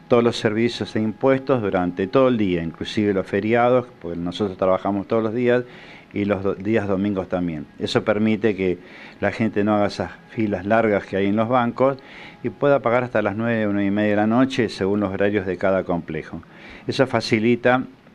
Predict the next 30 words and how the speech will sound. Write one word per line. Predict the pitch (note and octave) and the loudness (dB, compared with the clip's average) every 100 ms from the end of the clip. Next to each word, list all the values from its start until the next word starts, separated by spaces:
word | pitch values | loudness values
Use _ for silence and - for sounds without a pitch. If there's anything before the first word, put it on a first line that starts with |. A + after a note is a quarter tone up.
| - | -8
a | F#2+ | -4
que | F#2 | -2
la | F#2+ | -4
gente | A2 G#2 | -4 -4
pueda | G2 A2 G#2+ | -2 2 4
de | G2+ | 4
repente | G2 F#2 G#2 F#2 F#2 | 2 0 -2 0 -4
estar | F2 G2 F#2+ | -4 -4 -2
comprando, | F#2+ G#2 G#2 G#2 G2+ G2 - - | 0 0 0 0 0 -2 -10 -14
eh, | - F2 F2+ F2 - - - | -10 -8 -6 -8 -12 -16 -12
mercadería | F2 F2 F2+ F#2+ G#2+ | -10 -4 -2 0 0
para | G2 | 0
su | G#2+ A2+ | -2 -2
casa | - B2 A#2+ D3 - | 0 0 0 -2 -2
y | - | -6
de | G2 G2+ | -4 -2
paso | G#2+ A#2+ A#2+ | -2 0 -2
paga | G2 F#2+ | 0 0
los | F#2 - | -2 -4
impuestos. | F#2 E2+ E2 D2+ E2+ - - - - - | -6 -4 -8 -8 -12 -14 -20 -20 -20 -4
Y | G#2+ | 2
además | A2+ A2+ A#2+ - - | 2 2 0 -4 -6
tiene | A2+ | -2
la | G#2 | -2
posibilidad | G2+ G2+ - G2+ | -2 -2 0 2
de | A2 | 0
tomarse | G2+ G2+ G2 F#2+ | 0 -2 -2 -4
un | |
buen | F2+ G2+ | -4 -4
cafecito, | F2+ G2+ - G#2+ G#2 A#2 | -4 -6 -6 -6 0 -2